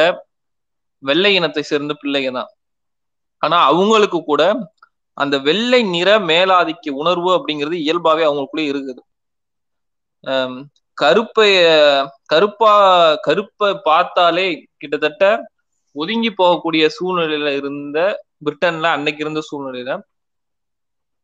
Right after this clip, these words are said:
விக்கி பிரைத்வைட்டை எப்படி அந்த பிள்ளைங்க வந்து சார்னு கூப்பிட்டது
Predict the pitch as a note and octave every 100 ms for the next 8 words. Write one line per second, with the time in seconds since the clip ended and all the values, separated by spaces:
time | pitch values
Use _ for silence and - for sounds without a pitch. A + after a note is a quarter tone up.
0 | _ _ _ _ _ _ _ _ _ -
1 | F3 F3+ B3 A3 F3+ F3+ F3+ F3 D3+ F#3+
2 | D#3 D3+ G#3 F#3+ D#3+ D3 C#3 C3 C#3+ D#3+
3 | F3 D3+ D#3 F3+ - D3+ F#3+ G#3 G3 E3
4 | D#3 D3 C#3+ C3